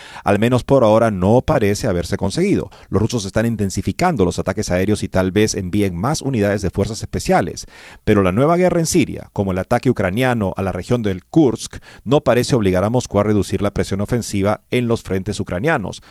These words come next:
A lo que sí comentaba ayer el periodista Bill O'Reilly en los Estados Unidos era de que el rublo está cayendo,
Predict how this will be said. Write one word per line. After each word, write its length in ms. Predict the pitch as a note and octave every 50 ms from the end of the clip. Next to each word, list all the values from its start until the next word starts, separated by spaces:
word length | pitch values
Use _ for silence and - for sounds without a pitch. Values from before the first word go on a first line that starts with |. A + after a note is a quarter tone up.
| - - - - -
A 100 | - A#2
lo 100 | C3 B2+
que 80 | A2+
sí 100 | G#2 -
comentaba 380 | A#2+ C#3 B2 G#2 - A#2 A2+ A2+
ayer 240 | A2+ A2 A2 A#2 A#2+
el 120 | A#2 A2
periodista 460 | - - F#2 F#2+ F#2 G2 G2+ - -
Bill 200 | G2 F#2+ G#2 G#2+
O'Reilly 320 | G2+ F#2 F#2+ G2+ G#2+ A2+ A2
en 40 | G2
los 120 | F2+ E2+
Estados 360 | E2+ - - F#2+ G2 G2 -
Unidos 320 | G#2 F#2+ G2 G#2 G#2+ F#2+ -
era 220 | - A2 G#2+ A2 A2+
de 140 | A2 G#2+ -
que 140 | - A#2+ A#2 -
el 160 | A2 G2+ G2
rublo 540 | - B2+ D#3+ F3+ E3 E3 F#3 F#3+ G3 - - _ _ _ _ _ _ _ _ -
está 380 | A2 G2+ - - - B2 C3
cayendo, 800 | - - A#2 G2+ G2 A2 A2+ A#2+ A#2+ A#2+ B2 B2 C3+ C#3 C3 -